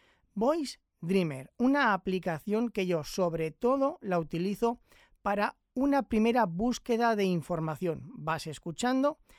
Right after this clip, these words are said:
vas añadiendo marcadores y cuando tengas tiempo, revisas todos tus marcadores, añades tus anotaciones. Muy importante, puedes exportar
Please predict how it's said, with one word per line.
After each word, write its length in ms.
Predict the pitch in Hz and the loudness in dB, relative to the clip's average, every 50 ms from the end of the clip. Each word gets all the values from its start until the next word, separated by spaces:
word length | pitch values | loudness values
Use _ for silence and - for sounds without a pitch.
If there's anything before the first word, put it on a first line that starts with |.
| - _ _ _ - | -20 _ _ _ -8
vas 280 | - 165 175 165 - 170 | -2 0 0 0 0 -2
añadiendo 440 | 180 175 160 151 160 170 160 160 165 | -6 -4 -4 -2 -2 -2 0 0 0
marcadores 680 | 208 247 254 - 247 226 214 208 202 220 240 - - _ - | 0 0 0 0 0 0 0 0 0 -2 -4 -8 -14 _ -8
y 120 | - 202 170 | -6 -6 -4
cuando 280 | - 180 160 156 160 | -2 -2 -2 -2 -2
tengas 340 | - 247 262 269 220 165 - | -2 -2 -2 -2 -2 -4 -2
tiempo, 460 | - 185 175 160 185 247 277 370 _ - - | -2 -2 -2 2 2 2 2 0 _ -16 -18
revisas 840 | - - - - 127 - - 139 156 202 202 185 - 196 196 180 - | -16 -16 -16 -16 -14 -14 -12 -8 -4 -4 -2 -2 -2 -2 -2 -2 -2
todos 260 | - 202 190 208 185 | -4 -2 -2 -2 -4
tus 160 | - 220 185 | -2 -4 -2
marcadores, 640 | 208 214 208 196 220 208 220 233 240 254 277 - - _ _ - _ _ _ - | 0 0 0 0 0 0 0 0 0 -2 -2 -4 -10 _ _ -20 _ _ _ -12
añades 560 | - 147 143 143 160 170 175 190 202 190 - | -8 -6 -4 -2 0 0 0 0 -2 -4 -4
tus 180 | - 208 - | -4 -4 -2
anotaciones. 680 | 208 196 196 185 202 190 - 220 226 226 226 247 - - - _ _ - - _ _ _ _ _ _ _ _ - | 0 0 0 0 -2 -2 -2 -2 -2 0 0 -2 -4 -8 -14 _ _ -20 -20 _ _ _ _ _ _ _ _ 2
Muy 320 | 220 214 240 269 269 285 | 4 6 6 6 6 4
importante, 800 | 294 277 214 - 214 202 202 220 214 214 185 - 139 127 - - _ _ _ _ _ _ _ _ _ _ _ | 4 2 2 2 0 0 2 0 0 0 -2 -6 -10 -12 -12 -18 _ _ _ _ _ _ _ _ _ _ _
puedes 520 | - 208 208 214 220 220 262 254 - - 233 | -2 2 4 4 4 4 2 0 0 0 -2
exportar 920 | 220 - - - - - 175 165 156 139 - - 220 233 190 - _ | -2 -2 -4 -10 -4 -2 -2 -2 -2 -4 -2 0 0 0 0 -4 _